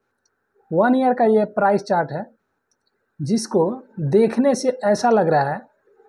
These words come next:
कि कुछ समय के लिए हो सकता है ये consolidate करे, but मेरे idea अनुसार इसमें जल्दी ही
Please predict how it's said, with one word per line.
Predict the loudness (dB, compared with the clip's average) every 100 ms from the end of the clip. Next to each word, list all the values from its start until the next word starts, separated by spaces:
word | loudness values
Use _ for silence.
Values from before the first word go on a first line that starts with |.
| _ -8
कि | -8
कुछ | -2 -4 -2
समय | 2 2 4
के | 2
लिए | 2 0 -2 -6 _ _ _ -4
हो | 0 0
सकता | -2 -2 0
है | 2 2
ये | -2 -8 _ _ _ _ _ _ -2
consolidate | 0 2 2 4 2 2
करे, | -4 -8 -8 -16 _ _ _ _ _ _ _ _ -6
but | -2 -2 -4 -18 _ _ _ _ -6
मेरे | -2 2 2
idea | 2 2 0
अनुसार | 0 -4 -4 -6 -6 -10 _ _ _ _ _ _ -4
इसमें | 0 2 2
जल्दी | 4 4 2 2
ही | 2